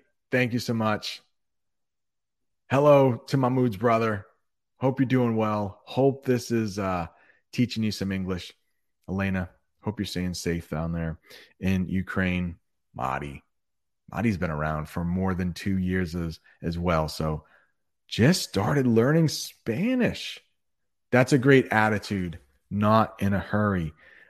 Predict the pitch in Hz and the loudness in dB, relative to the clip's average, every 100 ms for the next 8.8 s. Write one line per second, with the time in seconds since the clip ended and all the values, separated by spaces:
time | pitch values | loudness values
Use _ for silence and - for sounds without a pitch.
0 | - 113 - 147 147 131 - 131 127 123 | -2 0 4 6 8 6 0 0 0 2
1 | 120 117 117 113 104 98 107 104 101 98 | 2 4 4 2 -2 -2 0 0 -2 -4
2 | 95 90 - - 120 123 127 123 120 - | -4 -6 -4 -2 0 2 0 -2 -4 -10
3 | - 107 110 110 107 110 110 104 95 - | -6 -2 0 -2 0 0 0 -2 -4 -6
4 | 98 104 101 98 - - - 101 95 95 | -4 -2 -2 -4 -6 -6 -4 -2 -2 -4
5 | - _ _ _ - - 113 113 107 110 | -8 _ _ _ -10 -2 2 4 4 4
6 | 98 82 - _ 120 110 98 - _ _ | 2 0 -8 _ 2 2 0 -6 _ _
7 | _ _ _ _ _ - 156 - 127 110 | _ _ _ _ _ -4 -2 2 4 4
8 | - 95 76 - - - - | 4 0 0 -4 -12 -12 -14